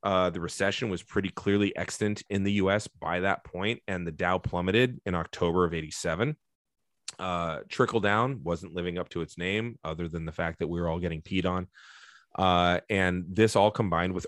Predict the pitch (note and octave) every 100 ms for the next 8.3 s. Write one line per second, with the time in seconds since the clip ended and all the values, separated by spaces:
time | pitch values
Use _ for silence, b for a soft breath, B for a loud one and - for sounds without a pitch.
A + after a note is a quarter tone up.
0 | - A2 A#2 G2+ F2+ C#2+ G2 - - F#2
1 | E2+ G2+ A2 F#2 D#2 F2+ - - - F2
2 | D#2 F#2 - A2+ D3+ - C#3 - D#2+ C2
3 | C2 - b b b _ - F#2+ F2 A#2
4 | G#2 D3 B2+ A#2 A#2 G#2 F#2 - A2+ G#2
5 | - G2+ G#2 E2+ - E2+ - E2+ D#2 E2
6 | D2+ D2+ - F2 B2 C3 B2+ A2+ G2+ F2+
7 | D#2+ - - _ _ b b b b -
8 | F#2 F2 F2